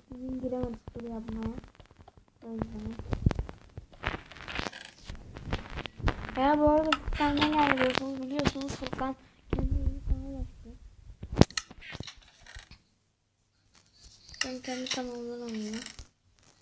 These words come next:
Galiba. Ama bir türlü oynamıyordu. Ha, gece oluyor.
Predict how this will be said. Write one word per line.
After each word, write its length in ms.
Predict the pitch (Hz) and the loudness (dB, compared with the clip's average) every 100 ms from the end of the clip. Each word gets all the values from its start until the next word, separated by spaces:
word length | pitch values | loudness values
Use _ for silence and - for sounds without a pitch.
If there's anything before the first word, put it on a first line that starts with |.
| - 226 | -20 -2
Galiba. 420 | 240 240 226 240 - - - - | 2 2 0 -4 -4 -16 -12 2
Ama 240 | 254 269 262 - - - - - - - 254 269 | 4 4 8 8 10 8 6 2 0 -4 -2 2
bir 200 | - - | 2 2
türlü 160 | 247 | 2
oynamıyordu. 640 | 254 247 262 262 240 226 262 - - - - - - - - - - _ - - _ - - - - - - - - _ _ - _ - - - - - | 6 4 4 -4 -4 -6 -8 -14 -16 -16 -16 -4 -4 2 0 0 -18 _ -20 -20 _ -2 4 4 4 -4 -20 -20 -20 _ _ -20 _ -12 -12 -6 2 2
Ha, 60 | 247 | 2
gece 260 | 240 233 240 | 0 0 0
oluyor. 220 | 233 214 | 0 -2